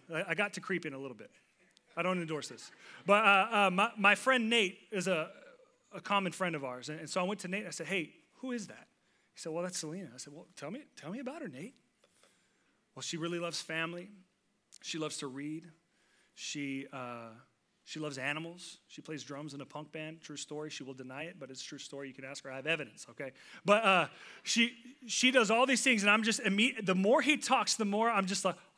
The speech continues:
"Oh, like, this girl is amazing. Like, how, like, there's no chance." But I was interested, right? And I kept asking my friend Nate,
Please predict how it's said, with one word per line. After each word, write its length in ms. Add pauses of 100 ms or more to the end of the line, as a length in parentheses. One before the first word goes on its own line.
"Oh, 360
like, 140
this 160
girl 200
is 100
amazing. 720
Like, 240 (220)
how, 420
like, 180
there's 160
no 200
chance." 340
But 180 (200)
I 140
was 180
interested, 580
right? 160
And 80
I 80
kept 240
asking 400
my 120
friend 280
Nate, 300